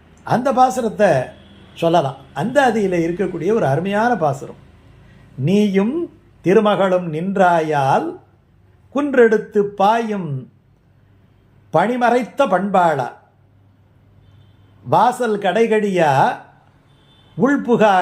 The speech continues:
காமர் பூங்கோவல் இடைவழியே பற்றி இனி." ரொம்ப அற்புதமான சம்பவம். பகவான் எப்படி வந்தானா?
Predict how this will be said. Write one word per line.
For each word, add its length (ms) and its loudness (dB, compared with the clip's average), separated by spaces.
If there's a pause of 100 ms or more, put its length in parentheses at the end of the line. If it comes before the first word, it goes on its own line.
(120)
காமர் 480 -2
பூங்கோவல் 720 0 (460)
இடைவழியே 760 4
பற்றி 440 -4
இனி." 260 -6 (480)
ரொம்ப 160 -4
அற்புதமான 540 0
சம்பவம். 480 -8 (2500)
பகவான் 800 0
எப்படி 300 -4
வந்தானா? 480 0